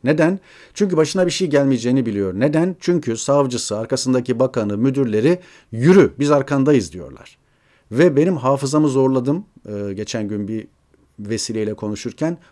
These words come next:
bulamadım. E, işkencede veya işte, e, görevini suistimal eden veya toplumsal olaylarda birini öldüren, yaralayan veya sakat bırakan veya işte kötülük yapan, her neyse, polisle ilgili,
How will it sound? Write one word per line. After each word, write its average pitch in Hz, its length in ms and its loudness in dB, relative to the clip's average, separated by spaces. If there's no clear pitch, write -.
bulamadım. 135 520 -2
E, 107 500 -2
işkencede 123 800 0
veya 120 280 2
işte, 120 500 0
e, 113 300 -12
görevini 131 440 2
suistimal 131 540 0
eden 101 260 -2
veya 120 180 -2
toplumsal 131 460 -2
olaylarda 101 540 0
birini 135 200 2
öldüren, 135 500 2
yaralayan 127 640 4
veya 127 160 0
sakat 135 400 -4
bırakan 117 400 -2
veya 123 180 0
işte 123 220 0
kötülük 139 440 -2
yapan, 73 260 -4
her 139 220 2
neyse, - 320 -6
polisle 143 380 0
ilgili, 117 420 0